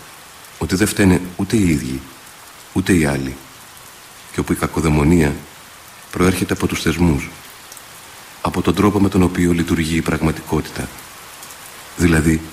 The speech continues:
παρουσιαζόμενη εξωτερικά πλήρης, ενώ κρύβει μια μαύρη τρύπα στη θέση της καρδιάς της. Δεν αναφέρομαι στο πεπρωμένο.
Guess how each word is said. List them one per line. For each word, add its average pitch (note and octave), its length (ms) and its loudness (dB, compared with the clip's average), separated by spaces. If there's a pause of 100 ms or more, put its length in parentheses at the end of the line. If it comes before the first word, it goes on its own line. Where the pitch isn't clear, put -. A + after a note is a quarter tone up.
(480)
παρουσιαζόμενη E2 720 2
εξωτερικά D#2 520 -2
πλήρης, D2+ 520 0 (920)
ενώ E2 200 4
κρύβει E2 320 2
μια D#2+ 180 4
μαύρη D#2 320 2
τρύπα - 400 -4 (720)
στη - 160 -6
θέση D2+ 240 -2
της - 160 -6
καρδιάς C#2+ 460 -4
της. - 220 -12 (2250)
Δεν F#2 160 4
αναφέρομαι D2 460 2
στο - 120 -8
πεπρωμένο. C#2 540 -2